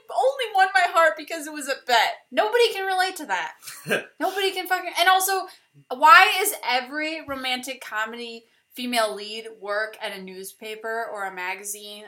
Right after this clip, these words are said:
Speaker 1: or an editorial or, uh, whatever? I mean, even in Trainwreck,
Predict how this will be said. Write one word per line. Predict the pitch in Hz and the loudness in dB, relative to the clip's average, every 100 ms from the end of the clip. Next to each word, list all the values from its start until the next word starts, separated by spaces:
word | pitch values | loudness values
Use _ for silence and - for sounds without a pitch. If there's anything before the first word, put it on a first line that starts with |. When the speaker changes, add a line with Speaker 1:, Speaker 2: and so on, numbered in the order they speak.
| - | -12
Speaker 1:
or | 196 185 | -8 -6
an | 180 | -6
editorial | 196 202 - 196 190 190 190 190 190 - _ - | -10 -12 -14 -10 -8 -8 -8 -8 -10 -16 _ -12
or, | 190 185 180 180 175 - _ _ _ | -6 -4 -2 -4 -6 -10 _ _ _
uh, | 190 175 175 175 185 | -10 -8 -6 -8 -8
whatever? | 202 196 180 180 214 - | -6 -4 -4 -6 -4 -2
I | |
mean, | 285 339 320 - | 0 -2 -6 -6
even | 339 370 403 415 | 0 0 0 -2
in | 381 | -2
Trainwreck, | - - 330 381 466 427 349 247 196 - | -2 0 2 2 0 0 2 2 0 -10